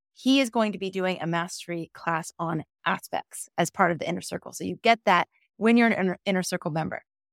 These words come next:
Okay, then the other thing, and I can't, there's nothing for you to do about this yet, but I just wanna plant the seed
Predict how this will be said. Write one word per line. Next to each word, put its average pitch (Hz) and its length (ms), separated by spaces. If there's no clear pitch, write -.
Okay, 208 320
then 214 400
the 214 160
other 247 240
thing, - 320
and 220 100
I 220 80
can't, 262 380
there's 226 160
nothing 277 260
for 277 100
you 247 160
to 254 100
do 254 200
about 185 220
this 165 180
yet, 170 220
but - 80
I 147 80
just 233 180
wanna 294 140
plant 294 360
the 254 60
seed - 400